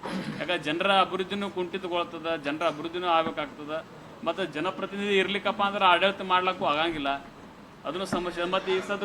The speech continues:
ಕುಡಿಯೋ ನೀರಿನ ಸಮಸ್ಯೆ ಭಾಳಷ್ಟು, ಯಾಕಂದ್ರೆ ಈ ಬೇಸಿಗೆ ಈ ಸಲ ಭಾಳ ಟೆರ್ಫಿಕ್ ಬ-, ಬೇಸಿಗೆ ಅದ, ಬಿಸಿಲದ. ಅದು ಮುಂದಿನ ದಿನಮಾನಗಳಲ್ಲಿ ನಾವು ರಾಜಕೀಯ ಪ್ರತಿನಿಧಿ ಮತ್ತು ಆಡಳಿತ ಮಾಡೋರು ಎಲ್ಲರೂ ಕೂಡನೇ ಮಾಡ್ಬೇಕಲ್ಲ, ಒಬ್ಬರೇ ಮಾಡ್ಲಿಕ್ಕೆ ಆಗಂಗಿಲ್ಲ, ಎಲ್ಲರ ಸಹಕಾರ ಬೇಕಾಗ್ತದೆ. ಅದಕ್ಕೆ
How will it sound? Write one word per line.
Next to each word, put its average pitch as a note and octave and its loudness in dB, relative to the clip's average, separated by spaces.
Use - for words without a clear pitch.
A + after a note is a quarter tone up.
ಕುಡಿಯೋ F#3 -2
ನೀರಿನ G3+ -2
ಸಮಸ್ಯೆ G3 -2
ಭಾಳಷ್ಟು, F3+ 2
ಯಾಕಂದ್ರೆ E3+ -4
ಈ - -4
ಬೇಸಿಗೆ D#3 -2
ಈ F3 0
ಸಲ E3+ -2
ಭಾಳ D#3 4
ಟೆರ್ಫಿಕ್ D#3 -2
ಬ-, E3+ 4
ಬೇಸಿಗೆ D3+ -2
ಅದ, A#2 -8
ಬಿಸಿಲದ. C#3 -4
ಅದು E3+ -4
ಮುಂದಿನ E3+ -6
ದಿನಮಾನಗಳಲ್ಲಿ G3+ -4
ನಾವು G3 2
ರಾಜಕೀಯ E3 0
ಪ್ರತಿನಿಧಿ G3 -8
ಮತ್ತು F#3+ -2
ಆಡಳಿತ F#3 6
ಮಾಡೋರು F#3+ 0
ಎಲ್ಲರೂ F3 2
ಕೂಡನೇ G3 -2
ಮಾಡ್ಬೇಕಲ್ಲ, D#3 0
ಒಬ್ಬರೇ D3+ 0
ಮಾಡ್ಲಿಕ್ಕೆ F3+ 2
ಆಗಂಗಿಲ್ಲ, D#3+ 0
ಎಲ್ಲರ D#3+ 2
ಸಹಕಾರ F#3 -2
ಬೇಕಾಗ್ತದೆ. D3 -8
ಅದಕ್ಕೆ G3+ -6